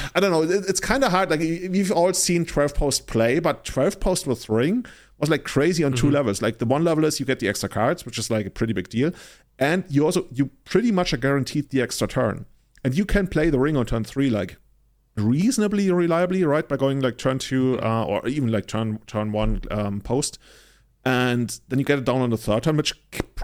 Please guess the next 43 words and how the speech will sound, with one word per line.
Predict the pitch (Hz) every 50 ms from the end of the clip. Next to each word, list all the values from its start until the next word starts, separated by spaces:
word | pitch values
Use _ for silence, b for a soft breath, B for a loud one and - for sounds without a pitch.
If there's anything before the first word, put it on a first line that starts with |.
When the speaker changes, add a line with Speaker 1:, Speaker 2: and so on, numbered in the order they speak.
| - -
Speaker 1:
close | - - - - - 113 120 156 175 -
to | - -
guarantees | - 135 127 127 123 - - 135 147 156
that | - 170
you | 147 127
get | - 110 107
a | 104
fourth | - - 101 82 80 - - -
turn, | 131 131 139 156 156
and | - - 113 - 104 107 98 -
then | 85 90 - -
you | 104 110 -
can | - 110 107
go | 117 104
crazy. | - - - - 95 95 110 110 127 139 147
And | 135 117 110 71
also, | - 104 110 110 B B B B B
I, | 135 - -
I've | 156 -
seen | - 254 277
him | 269 208
go | 151 160 156 156
down | 151 147 170 175
to, | - 147
like, | 127 120 110 -
one | 101 104 113 117 117
life | 110 101 101 113 120 151 - - -
and | 131 127 -
end | - 117 123 117
the | 127
game | 104 110 110 117 110
at | 113 -
thirty-two | - - 110 110 107 107 95 - - 120
life | 110 104 71 - -
or | 90
something, | 87 - 85 87 - 73 90 82
like, | 73 110
completely | - 113 107 - - 113 117 120 117 107
broken | 104 95 - 113 107 101 107 - 98 92
stuff. | 95 - - 82 101 - - b b b b b b b b b _ _ _
And | 110 104 95 101 101 101 98 95 90 - - - _
yeah, | 113 131 135 117 -
I'm, | - 104 113 131 151 160 160 170 160